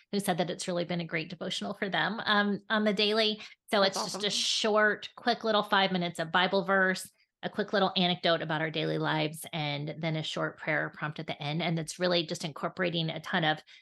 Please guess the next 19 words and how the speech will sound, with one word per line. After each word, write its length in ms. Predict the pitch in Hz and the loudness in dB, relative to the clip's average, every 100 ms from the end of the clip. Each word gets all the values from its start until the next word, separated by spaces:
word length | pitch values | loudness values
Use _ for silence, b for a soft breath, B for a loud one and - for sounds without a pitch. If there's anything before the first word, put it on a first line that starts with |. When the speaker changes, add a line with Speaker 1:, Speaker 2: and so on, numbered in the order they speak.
| B _ | B _
Speaker 1:
mental 220 | 202 233 220 | 0 4 4
health 140 | 202 | 2
practices 600 | 214 196 202 226 214 - - | 0 0 -2 -2 -2 -4 0
that 160 | 165 | 2
are 340 | 160 160 160 - _ _ _ _ _ _ _ _ | 4 4 2 -4 _ _ _ _ _ _ _ _
accepted 520 | 170 - 196 - 190 156 | -12 -2 -2 2 0 2
and 200 | 160 156 | -4 -2
common 340 | 214 196 156 | 0 2 2
and 160 | 160 170 | 0 2
normal, 340 | 185 165 156 | 2 2 0
and 120 | 160 | -2
how 140 | - 196 | -2 -2
those 240 | 170 - | -2 -4
tie 200 | - 170 | -4 0
in 140 | 156 156 | 0 -2
with 160 | 151 | -4
our 120 | 156 | -6
faith, 400 | 156 156 147 147 - | -6 -4 -4 -6 -6
and, 340 | 156 76 151 | -6 -4 -6